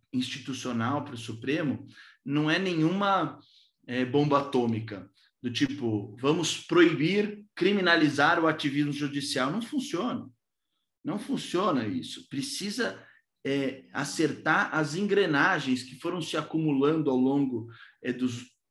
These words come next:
dos últimos anos. Isso começa desde a Constituição.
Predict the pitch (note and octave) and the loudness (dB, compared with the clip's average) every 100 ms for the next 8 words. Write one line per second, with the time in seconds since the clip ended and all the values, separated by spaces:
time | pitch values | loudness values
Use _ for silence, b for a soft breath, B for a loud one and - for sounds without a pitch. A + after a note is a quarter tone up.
0 | _ _ _ B2+ B2+ A#2 C#3 C3+ B2 A#2 | _ _ _ -2 0 2 2 2 0 0
1 | C3 D#3+ C3 C#3+ C#3+ C#3+ C3+ C#3 C#3 A#2+ | 0 0 0 -2 -2 -2 0 0 -2 -4
2 | B2 D#3+ D#3+ B2+ B2 C3 A2+ - A#2+ A2+ | 0 0 0 -4 -4 -4 -4 -8 -6 -6
3 | - D3 F3 | -4 -4 -4